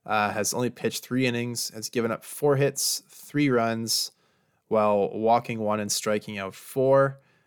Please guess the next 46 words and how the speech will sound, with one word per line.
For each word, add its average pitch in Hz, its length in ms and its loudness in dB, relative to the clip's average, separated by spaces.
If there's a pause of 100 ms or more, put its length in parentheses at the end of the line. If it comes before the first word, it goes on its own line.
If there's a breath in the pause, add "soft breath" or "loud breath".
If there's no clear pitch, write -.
(200 soft breath)
The 117 280 2
alarming 123 480 4
thing 117 200 -6
for 107 120 -6
him 107 200 -4
is 104 140 -4
that 104 400 -2 (500)
he - 260 -2
hasn't 135 300 4
really 127 180 0
been 110 200 -4
consistent. 101 640 -8
He's 104 240 -8
had 113 340 0
trouble 110 420 -2
every 104 220 -2
time 101 240 -8
out. 101 220 -6
There 104 100 -4
have 98 140 -10
been 101 160 -10
base 104 360 -4
runners. 104 640 -4 (580)
Um, 98 720 0 (560)
I 117 100 4
don't 131 300 0
really 123 160 -2
see 120 640 0
A 120 140 2
J 113 160 0
Cole 113 560 0 (540)
pushing 123 340 0
anybody 110 340 2
off 104 360 2
the 107 240 -2
active 113 400 -2
roster, 143 420 0
so 113 160 -4
he's 117 160 -4
probably 117 240 0
gonna 107 140 -6
be 107 80 -6
a 101 40 -6
triple 110 380 -4
A 104 140 0
reliever 110 520 -2